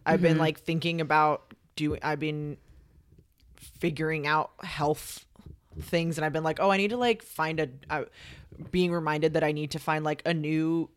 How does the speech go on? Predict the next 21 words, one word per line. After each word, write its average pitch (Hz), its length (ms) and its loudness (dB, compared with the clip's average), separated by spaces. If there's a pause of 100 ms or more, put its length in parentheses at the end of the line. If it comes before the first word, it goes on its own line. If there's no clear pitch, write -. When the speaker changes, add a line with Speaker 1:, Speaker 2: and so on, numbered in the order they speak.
(160)
Speaker 1:
doctor. 180 500 6
My 156 140 -2
dentist 165 420 -2
retired 151 500 0
or 143 60 -2
whatever. 143 260 -4
I 139 60 -4
need 143 160 -6
to 151 80 -2
find 151 220 -2
a 156 60 -2
new 160 200 0
dentist 165 500 0
to 156 80 0
go 185 240 8
to. 156 60 4
Speaker 2:
Mm-hmm. 151 160 4
Speaker 1:
I 147 120 2
haven't 147 360 2
been 156 180 2
to, 151 400 2